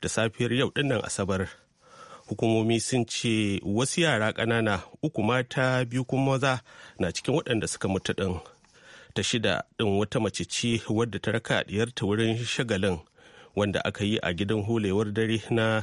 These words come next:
Latana Azura da ke garin Coronaldi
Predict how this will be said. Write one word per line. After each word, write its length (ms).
Latana 680
Azura 400
da 120
ke 420
garin 440
Coronaldi 760